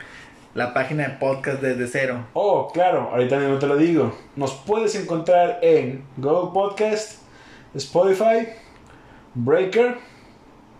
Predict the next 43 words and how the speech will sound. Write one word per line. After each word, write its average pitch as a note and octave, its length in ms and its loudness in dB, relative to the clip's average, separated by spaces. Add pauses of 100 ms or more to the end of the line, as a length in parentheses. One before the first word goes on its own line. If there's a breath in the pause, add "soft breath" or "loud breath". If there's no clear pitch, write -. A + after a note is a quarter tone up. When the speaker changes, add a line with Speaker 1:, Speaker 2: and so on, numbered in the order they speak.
(180)
Speaker 2:
Pocket F#3+ 380 -2
Cast, B3 460 -2 (760 loud breath)
Radio F#3 380 2
Public A3+ 420 0 (340)
y F3+ 320 2 (180)
Apple D#3+ 400 -2 (100)
Podcast. - 600 -8 (180)
Speaker 1:
Wow, A#2 560 -2
son A#2 320 -4
un A2 240 -6
chingo A#2 400 -4
de A2 80 -6
sitios D3 440 -4
de B2 100 -2
los A2+ 180 -6
cuales A#2+ 300 -2
no A#2 180 -4
conozco A2 380 -6
a G#2 40 -8
casi G#2 240 -6
ninguno, C#3+ 360 -2
Speaker 2:
Mm. C3+ 100 -6
Speaker 1:
pero C#3+ 300 0
lo B2+ 120 -2
bueno B2 220 -2
es D#3+ 80 -8
que F3 80 -10
estamos E3 260 -8
avanzando. D3+ 640 -8 (180)
Speaker 2:
Exacto, B2+ 420 -4
Speaker 1:
Se C3 40 -4
Speaker 2:
bueno, D3 220 2
Speaker 1:
avanza. C3+ 520 -2
Speaker 2:
el C3+ 120 0
chiste G#3+ 640 0
es F#3+ 120 0
que F#3 100 -4
en E3 160 -4
todos G3+ 300 4
estos G3+ 440 2
nos D#3+ 200 -2
puedes D#3+ 320 4
encontrar. C3 580 -4